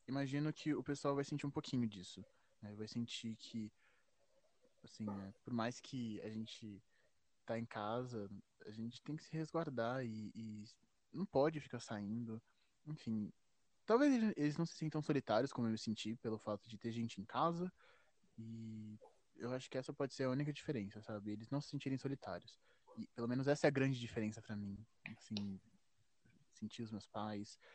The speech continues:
sentir o cheiro deles, eu acho que isso é muito, <laughs> é muito bizarro, né? Eu não sei, mas o pai, o pai de vocês tem algum cheiro? Nossa, mas o, o meu, os meus têm um cheiro de, de lavanda. Eu não sei explicar, é muito bom.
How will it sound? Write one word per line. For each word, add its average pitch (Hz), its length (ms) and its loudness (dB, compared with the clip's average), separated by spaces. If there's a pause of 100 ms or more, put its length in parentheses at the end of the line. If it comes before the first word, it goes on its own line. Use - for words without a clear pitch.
(580)
sentir 127 300 -4
o - 40 -2
cheiro 123 380 0
deles, 107 380 0
eu 107 100 0
acho 107 240 -4
que 117 280 -4
isso 131 300 -2 (1000)
é 117 80 -6
muito, 139 800 2 (200)
<laughs> 147 380 -2
é 123 80 -8
muito 143 220 2
bizarro, 120 640 0 (480)
né? 104 180 -8 (440)
Eu 143 60 -2
não 185 80 2
sei, 143 220 2
mas 135 320 0 (120)
o 95 340 -10
pai, 208 180 0 (180)
o - 60 -20
pai 175 140 0
de 214 60 4
vocês 147 340 2
tem 156 140 2
algum 139 220 4
cheiro? 127 460 0
Nossa, 123 220 -4
mas 120 160 0
o, 131 80 0
o 127 320 -4
meu, 147 300 0 (480)
os 123 80 -6
meus 151 240 2
têm 156 140 0
um 160 60 2
cheiro 156 240 0
de, 151 220 -4
de 139 260 -10
lavanda. 147 540 4
Eu 139 40 8
não 170 100 6
sei 294 140 4
explicar, 139 440 4
é 156 160 4
muito 156 480 6
bom. 120 300 0